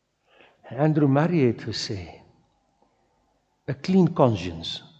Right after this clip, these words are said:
is a seed of faith." 'n Geruste, skoon gewete is die saad waar geloof in val. En dan ontkiem het.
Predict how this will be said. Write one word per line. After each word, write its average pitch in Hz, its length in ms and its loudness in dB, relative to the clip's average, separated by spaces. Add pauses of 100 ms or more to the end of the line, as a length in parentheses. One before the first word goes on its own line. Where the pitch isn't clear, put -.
(140)
is 110 180 -12
a 110 40 -8
seed 117 300 -4
of 104 100 -6
faith." - 340 -8 (2500)
'n 101 120 -10 (240)
Geruste, 151 720 -2
skoon 139 720 -8
gewete 104 640 -6 (460)
is 120 180 -10
die 110 100 -8
saad 95 640 -6
waar 95 180 -6
geloof 95 500 -6
in 104 180 -14
val. - 560 -12 (1120)
En 92 120 -16
dan 104 180 -6
ontkiem 104 380 -6
het. - 280 -18